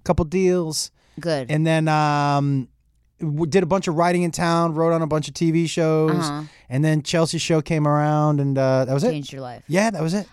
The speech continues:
Speaker 2: And what does your dad say now?
Speaker 1: Ye-, he says the same thing he's always said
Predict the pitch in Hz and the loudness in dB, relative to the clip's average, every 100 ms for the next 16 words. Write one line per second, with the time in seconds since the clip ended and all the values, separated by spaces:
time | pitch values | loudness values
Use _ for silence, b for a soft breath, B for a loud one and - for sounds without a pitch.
0 | - 208 196 214 220 202 202 185 180 185 | -4 -2 0 -2 -4 -8 -2 -2 -2 -6
1 | 170 160 135 117 123 _ _ _ _ _ | -6 -6 -8 -10 -18 _ _ _ _ _
2 | _ _ _ _ _ - 160 262 - _ | _ _ _ _ _ -4 2 2 2 _
3 | _ _ - 233 262 226 220 240 220 214 | _ _ -4 -2 0 -2 0 0 0 2
4 | 202 196 226 139 - 90 | 0 2 0 0 -2 -8